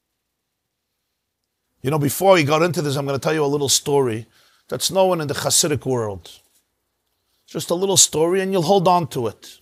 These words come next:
Just hold on to it. Two of the great Hasidic masters was the holy Rabbi Yisrael of Rizhin,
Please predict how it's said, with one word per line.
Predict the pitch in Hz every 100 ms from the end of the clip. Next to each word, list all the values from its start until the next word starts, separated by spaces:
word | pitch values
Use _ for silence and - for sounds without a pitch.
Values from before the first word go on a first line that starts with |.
| -
Just | 156 -
hold | 156 143
on | 117
to | 104 107
it. | 82 _ _ _ _ _ _ _ _ _ _ _ _ -
Two | 202
of | 202
the | 156
great | 143 185 -
Hasidic | 156 - 175 151
masters | 143 156 147 - 139 120
was | 127 117
the | 120
holy | 151 160
Rabbi | 147 127
Yisrael | 123 - 151 143 131
of |
Rizhin, | 120 139 117 156